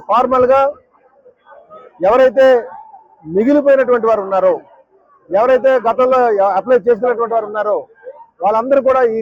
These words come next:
గాజువాక ఇనాం విలేజ్లో ఉన్నటువంటి వారు మళ్ళీ అప్లై చేసుకోవచ్చు అని చెప్పి ఈ సందర్భంగా తెలియజేస్తున్నాం. అయితే దీంట్లో దాదాపు త్రీ నాట్ వన్ కన్నా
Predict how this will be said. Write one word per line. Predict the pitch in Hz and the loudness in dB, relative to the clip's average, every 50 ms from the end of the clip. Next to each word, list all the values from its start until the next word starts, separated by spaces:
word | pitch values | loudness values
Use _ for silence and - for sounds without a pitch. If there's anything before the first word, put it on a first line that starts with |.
| 180 208 | -2 0
గాజువాక | 214 226 247 220 254 247 254 254 220 262 240 214 220 | 0 0 0 0 0 0 0 2 0 0 -2 -2 -2
ఇనాం | 226 247 254 247 233 240 | -2 -4 -4 -2 -2 0
విలేజ్లో | 233 240 233 226 233 233 220 226 | 0 0 0 0 0 -4 -4 -4
ఉన్నటువంటి | 233 226 208 226 226 196 226 226 | -6 -6 -6 -8 -8 -4 -2 -2
వారు | 226 226 247 294 330 - _ _ - - _ _ _ - 170 185 | 0 0 -2 -4 -4 -6 _ _ -20 -20 _ _ _ -12 -8 -6
మళ్ళీ | 220 262 277 277 254 226 202 - - _ - - - - - - - | -4 0 0 2 2 2 0 -4 -10 _ -20 -20 -20 -18 -8 -6 -6
అప్లై | - - 523 523 254 180 240 | -6 -2 -2 -2 0 0 -2
చేసుకోవచ్చు | 240 202 - - 240 226 226 226 233 | -2 -2 -2 -2 -2 -2 -2 -4 -6
అని | 220 208 | -6 -6
చెప్పి | 220 - 233 440 | -8 -8 -8 -10
ఈ | - - | -8 -8
సందర్భంగా | - 190 208 190 208 196 196 190 - | -6 -6 -6 -6 -6 -4 -4 -4 -4
తెలియజేస్తున్నాం. | 185 180 190 185 196 190 - - 226 269 - - _ _ - _ _ _ _ _ - - - - - - - | -4 -6 -6 -6 -6 -8 -8 -8 -10 -12 -12 -12 _ _ -20 _ _ _ _ _ -20 -20 -20 -20 -14 -8 -6
అయితే | 196 220 269 262 254 254 254 254 - _ _ _ _ _ _ _ _ _ 147 | -2 0 0 2 2 2 2 0 -2 _ _ _ _ _ _ _ _ _ -4
దీంట్లో | 214 262 277 220 269 269 254 247 233 208 - - _ - - _ _ _ _ _ - _ _ _ _ _ _ _ _ _ _ _ _ _ - - | -2 -2 -2 0 2 2 2 2 0 -2 -6 -12 _ -20 -20 _ _ _ _ _ -20 _ _ _ _ _ _ _ _ _ _ _ _ _ -4 -2
దాదాపు | 196 220 226 233 190 156 | 0 0 0 0 -2 -4
త్రీ | 196 254 277 277 | -4 0 2 2
నాట్ | 269 247 247 | 2 2 0
వన్ | 240 247 247 226 | -4 -6 -6 -6
కన్నా | 247 233 254 269 | -6 -4 -2 -2